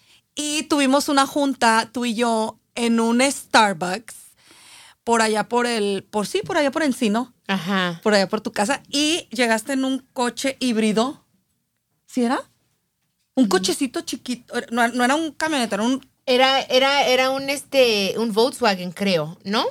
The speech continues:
Speaker 2: ¿No era Volkswagen?
Speaker 1: Era un, am, yo me acuerdo que era como híbrido o algo así.
Speaker 2: Ay, no me acuerdo.
Speaker 1: Pero era
Speaker 2: Pero
Speaker 1: chiquito.
Speaker 2: bueno. Ah, ok,
Speaker 1: Y
Speaker 2: ajá.
Speaker 1: llegaste,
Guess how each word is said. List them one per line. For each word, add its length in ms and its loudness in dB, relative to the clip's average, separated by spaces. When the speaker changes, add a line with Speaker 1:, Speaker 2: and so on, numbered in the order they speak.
Speaker 2:
¿No 120 -4
era 100 -2
Volkswagen? 420 -10
Speaker 1:
Era 200 6
un, 420 -2
am, 640 -2
yo 140 -8
me 60 0
acuerdo 260 -6
que 60 -6
era 120 -4
como 260 -4
híbrido 420 -2
o 160 0
algo 220 0
así. 240 -4
Speaker 2:
Ay, 200 -4
no 120 -6
me 100 -12
acuerdo. 420 -16
Speaker 1:
Pero 140 2
era 180 4
Speaker 2:
Pero 200 2
Speaker 1:
chiquito. 300 2
Speaker 2:
bueno. 60 2
Ah, 180 4
ok, 160 -8
Speaker 1:
Y 200 -2
Speaker 2:
ajá. 120 -8
Speaker 1:
llegaste, 640 0